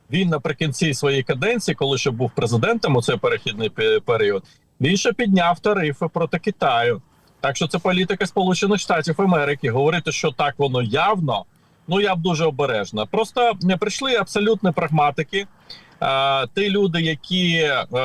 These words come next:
ну, сповідують взагалі принцип, е, принципи, які закладені ще Вашингтоном у його, е, прощальному листі. От хто цікаво,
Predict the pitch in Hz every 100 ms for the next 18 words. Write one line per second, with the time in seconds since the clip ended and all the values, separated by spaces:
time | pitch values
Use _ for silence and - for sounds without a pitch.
0 | 131 131 175 - 180 165 196 165 143 147
1 | 143 170 165 - 170 156 - 127 - 131
2 | 131 127 165 175 160 - 143 139 156 143
3 | 117 135 165 151 131 127 117 135 127 147
4 | - 113 - 120 113 101 104 131 131 151
5 | 135 120 - _ _ _ 117 - 151 -
6 | 175 156 143 127 123 117 - 104 117 -
7 | _ _ _ _ 190 170 - 226 - -
8 | 294 262 202 170